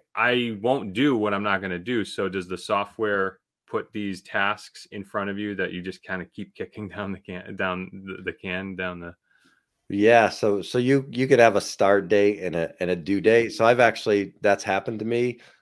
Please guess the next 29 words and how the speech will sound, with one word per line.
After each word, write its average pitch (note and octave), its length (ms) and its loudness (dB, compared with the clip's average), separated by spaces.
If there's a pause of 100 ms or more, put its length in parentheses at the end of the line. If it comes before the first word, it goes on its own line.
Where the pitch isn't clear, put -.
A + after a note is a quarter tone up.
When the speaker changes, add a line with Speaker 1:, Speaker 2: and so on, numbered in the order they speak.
(120)
Speaker 2:
already G2 420 2
in F#2 120 -2
just F2 200 -4
the - 80 -12
three G2 180 -2
or F#2 60 0
four F#2 260 0
weeks G2+ 260 -2
where G2+ 100 2
I've F2+ 160 -2
put D3+ 200 0
something A2+ 420 0
in A2+ 120 2
there F#2+ 160 2
that F2+ 200 0
was G2+ 160 -4
maybe G#2 240 0
just G2 280 -2
an F#2 80 -4
idea. F2+ 500 -2
And E2 100 -6
obviously E2 380 -10
there's D#2 180 -6
a D#2+ 40 -12
mobile E2 340 -4
app E2 260 -4
as D#2 120 -18
well. E2 340 -2
So D#2 320 -8